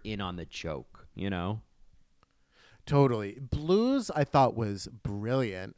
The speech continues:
Speaker 2: I am so excited for Blue after this talent show.
Speaker 1: Mm-hmm.
Speaker 2: Um, I, it's, it's unfortunate she got red for her look because, like, she, I mean, she was so fucking funny.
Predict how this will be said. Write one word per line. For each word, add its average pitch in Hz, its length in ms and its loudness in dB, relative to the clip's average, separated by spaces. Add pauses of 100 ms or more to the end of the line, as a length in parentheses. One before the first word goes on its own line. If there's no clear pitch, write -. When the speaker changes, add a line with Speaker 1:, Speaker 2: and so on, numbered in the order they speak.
(100)
Speaker 2:
I 190 560 4
am 131 140 -2
so 156 320 4
excited 135 500 0
for 104 140 -6
Blue 104 560 2 (160)
after 113 340 0
this 98 220 -6
talent 127 380 -4
show. - 340 -12
Speaker 1:
Mm-hmm. 135 500 2
Speaker 2:
Um, 101 460 0 (540)
I, 143 240 6
it's, 156 320 -2
it's 147 120 0
unfortunate 151 580 2
she 131 120 2
got 123 180 4
red 135 220 4
for 131 80 0
her 110 140 0
look 107 580 4
because, 117 380 -2
like, 117 160 0 (160)
she, 220 300 -2 (120)
I 143 60 2
mean, 143 160 2
she 233 260 -2
was 139 380 2 (400)
so 170 720 4 (220)
fucking 123 580 0 (260)
funny. 127 640 -2